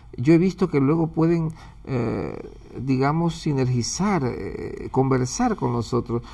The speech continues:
¿Cómo se logra esto? Ustedes, claro, sirven de vínculo, ¿no? Pero terminan en buenas amistades también esto. Eh, ¿han tenido alguna experiencia sobre chicos que han continuado después de recibir sus cursos con más allá,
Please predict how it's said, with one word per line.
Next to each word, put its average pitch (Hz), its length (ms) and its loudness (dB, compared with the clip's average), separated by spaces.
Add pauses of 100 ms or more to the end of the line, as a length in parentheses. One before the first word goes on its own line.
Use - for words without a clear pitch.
(320)
¿Cómo 233 240 2
se 165 160 2
logra 160 340 4
esto? 196 380 0
Ustedes, 202 440 4
claro, 180 240 0
sirven 156 360 4
de 120 80 2
vínculo, 107 600 2
¿no? 135 240 -2 (480)
Pero 143 240 8
terminan 190 460 4
en 143 120 4
buenas 185 240 4
amistades - 800 -6
también 107 480 -4
esto. 107 380 -8 (360)
Eh, - 220 -4
¿han 196 140 2
tenido 233 340 4
alguna 196 440 4
experiencia 175 760 2
sobre 151 320 0
chicos 175 380 0
que 160 120 -2
han 165 140 2
continuado 147 880 0
después 147 420 0
de 160 80 4
recibir 135 460 0
sus 151 180 -4 (120)
cursos 139 500 -2 (580)
con 147 260 6
más 190 220 4
allá, 127 380 0